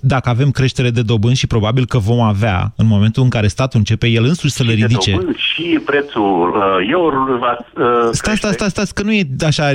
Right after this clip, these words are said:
Speaker 1: v-am spus de multe ori, nu e aritmetică pură. Deci să zicem că statul, și chiar asta probabil că va și face,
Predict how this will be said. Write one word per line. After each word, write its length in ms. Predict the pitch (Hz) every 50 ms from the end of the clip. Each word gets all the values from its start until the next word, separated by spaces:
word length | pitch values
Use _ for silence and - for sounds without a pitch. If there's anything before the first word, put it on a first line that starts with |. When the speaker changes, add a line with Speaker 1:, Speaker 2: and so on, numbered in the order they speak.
| 139
Speaker 1:
v-am 320 | 135 127 135 151 156 160 156
spus 240 | - - - 185
de 80 | 156 175
multe 240 | 175 180 175 - 180
ori, 140 | 180 170 139
nu 100 | 139 165
e 120 | 185 180
aritmetică 540 | 175 165 143 143 131 143 135 117 - - 139
pură. 260 | 113 - 123 127 104
Deci 200 | 101 120 156 170
să 140 | - - -
zicem 300 | 165 131 196 - 220 190
că 100 | 160 165
statul, 440 | 156 - - 170 151 135 - 170 185
și 140 | 185 - 180
chiar 160 | - 202 185
asta 220 | 160 147 - - 135
probabil 360 | - 135 127 127 123 127 123
că 80 | 113 131
va 140 | 120 117 113
și 140 | 110 - 135
face, 360 | - - 107 98 - -